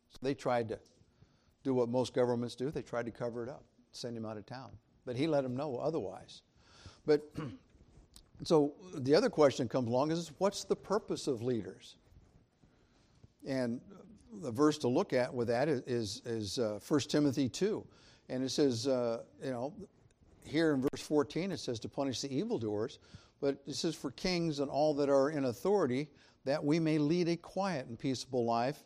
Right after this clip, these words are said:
in all goodness and honesty. For this is good and acceptable in the sight of God our Savior, who will have all men to be saved and to come to the knowledge of the truth."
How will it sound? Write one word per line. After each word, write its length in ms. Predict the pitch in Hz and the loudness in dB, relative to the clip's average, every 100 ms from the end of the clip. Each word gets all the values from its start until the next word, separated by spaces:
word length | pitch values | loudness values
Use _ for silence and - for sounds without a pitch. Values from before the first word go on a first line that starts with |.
| - | -10
in 120 | 123 | -6
all 180 | 123 131 | -4 -2
goodness 480 | 113 147 160 160 - | 2 2 2 -4 -4
and 80 | |
honesty. 540 | 151 175 185 - - - _ - _ _ _ _ _ - | -4 -6 -8 -10 -14 -20 _ -20 _ _ _ _ _ 0
For 100 | 139 | 4
this 240 | 147 160 | 6 4
is 80 | 123 | 0
good 280 | 104 147 160 | 4 4 4
and 80 | 135 | 0
acceptable 580 | 110 180 214 131 113 | -2 -2 -2 -4 -6
in 100 | 135 | -6
the 60 | 127 | -6
sight 480 | - 120 123 139 - | -4 -2 0 -2 -4
of 160 | 117 | -8
God 260 | 104 123 131 | -4 -2 -2
our 140 | 120 | -2
Savior, 500 | 113 135 147 110 110 151 - - _ | -4 -2 -2 -2 -6 -8 -18 -20 _
who 300 | - 175 170 | 2 6 8
will 260 | 185 147 135 | 6 2 0
have 300 | 139 139 135 | 0 0 -2
all 280 | - 143 180 | 0 2 2
men 460 | 156 151 143 160 - _ - | 2 0 -2 -4 -10 _ -12
to 80 | 135 | -6
be 160 | 117 | -6
saved 540 | 110 - 131 127 139 139 _ _ _ _ | -4 0 0 0 -2 -6 _ _ _ _
and 180 | 131 135 | -6 -4
to 100 | 131 | -4
come 400 | - 170 190 151 | -4 -4 -4 -4
to 120 | - | -6
the 100 | 113 | -4
knowledge 460 | 110 110 113 117 110 | -2 0 0 -2 -4
of 140 | 120 120 | -8 -6
the 80 | |
truth." 500 | 120 - 170 - - | -6 -8 -8 -10 -18